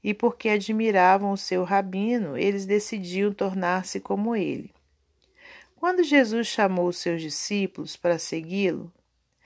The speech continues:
convidou-os a serem transformados por ele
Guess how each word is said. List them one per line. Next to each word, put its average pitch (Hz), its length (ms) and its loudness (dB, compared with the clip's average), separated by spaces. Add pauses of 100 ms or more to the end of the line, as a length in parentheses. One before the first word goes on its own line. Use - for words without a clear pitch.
(280)
convidou-os 202 800 0
a 202 100 0
serem 196 420 0
transformados 202 1080 2
por 220 280 -4
ele 202 500 0